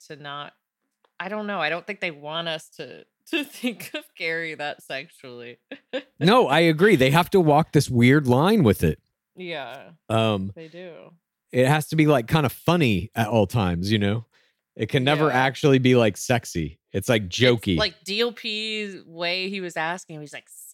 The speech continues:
Speaker 1: "Sexual," and then, like, vomiting at the idea of his
Speaker 2: Yeah.
Speaker 1: parents.
Speaker 2: And even the thing with Leslie Fima, like, the sixty-nine thing is a joke. Like, you're never gonna see Gary and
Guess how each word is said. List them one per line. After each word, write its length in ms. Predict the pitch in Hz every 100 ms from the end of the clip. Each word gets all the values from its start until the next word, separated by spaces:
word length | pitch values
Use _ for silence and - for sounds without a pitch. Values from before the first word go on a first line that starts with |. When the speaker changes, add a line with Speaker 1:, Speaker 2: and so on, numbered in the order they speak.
| _ -
Speaker 1:
"Sexual," 1400 | - - - - - - 165 - 330 - - 349 359 330 -
and 160 | 180
then, 180 | 180 165
like, 200 | 165 160
vomiting 800 | 156 156 156 175 185 185 190 185
at 80 | 180
the 100 | 180
idea 260 | 175 175 175
of 80 |
his 80 | 175
Speaker 2:
Yeah. 200 | 120 110
Speaker 1:
parents. 300 | 80 180 196 - - -
Speaker 2:
And 160 | 185
even 220 | 208 196
the 100 | 208
thing 180 | 175 208
with 180 | 202 180
Leslie 380 | 190 185 180 165
Fima, 500 | - 196 151 95 95 _ _
like, 200 | 127 123
the 100 | 123
sixty-nine 840 | - 170 - 147 143 147 147 143 135
thing 320 | 107 95 87
is 160 | 104
a 60 | 101
joke. 600 | 92 123 117 80 - - _ _ _ _
Like, 220 | 120 123
you're 80 | 165
never 240 | 180 196 190
gonna 220 | 156 127
see 240 | - 131
Gary 640 | 101 110 107 120 127 123 -
and 600 | 101 101 98 95 92